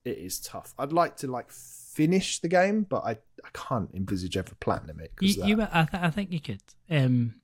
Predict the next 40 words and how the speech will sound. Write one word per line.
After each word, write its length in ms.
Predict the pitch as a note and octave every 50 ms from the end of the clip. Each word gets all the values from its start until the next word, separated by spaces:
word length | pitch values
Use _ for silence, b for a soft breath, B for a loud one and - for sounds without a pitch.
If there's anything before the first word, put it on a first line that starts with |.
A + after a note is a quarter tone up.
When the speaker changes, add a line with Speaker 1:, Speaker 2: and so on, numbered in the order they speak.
| _ _
Speaker 1:
Really? 300 | - G#2+ A2 A#2+ D3 D3+ - -
Speaker 2:
I 60 | E3+
think 180 | - F#3 - -
you 120 | F3+ D#3+ D3
could 120 | D3+ C#3+
get 220 | - C3+ B2 B2 -
to 80 | - C3+
that 180 | A#2+ - -
stage. 420 | - - A2+ G#2+ G#2+ - - - - - -
But 160 | F3+ - - B B B B B B
I, 200 | - G3 F#3 -
I 20 | E3+
think 180 | D3 F#3 F#3 -
the 100 | F3 E3
other 180 | E3 E3+ E3+
thing 300 | C#3+ - F#3 F#3+ F3+ D#3
that 100 | F3+ F3
I 80 | D#3+ D#3+
really 320 | D3+ D3+ D#3 D3+ D#3 D#3
like 300 | D3+ D3+ D3 C#3+ C3 -
about 220 | C#3 D3 D3 C#3+ D3
it, 100 | D3 D3
and 120 | D3+ C#3
we've 260 | D3 D3+ D#3 C#3+ C3 -
probably 280 | D#3 C#3+ C#3 C#3 D3
not 140 | D3 C#3+ D3
really 180 | D3+ D3 C3+ C3+
mentioned, 360 | C3+ C3 C3+ - D3+ C#3 C#3+
is 80 | C3+ C3
just 240 | - D#3 D3 -
some 180 | - G3 F3+ E3+
of 80 | F3 D#3
the 60 | D3
silly 320 | - - D3+ B2+ C3+ C3+
designs 560 | C3 C#3 C3 B2+ C3 B2 C3 C#3 D3+ D#3+ D#3+
of 80 | F3 D#3+
each 160 | D#3+ - -
of 40 | -
the 80 | D3 C3+
levels. 640 | C3 C3+ C#3+ D#3 E3 F3 F3+ F3+ - - - -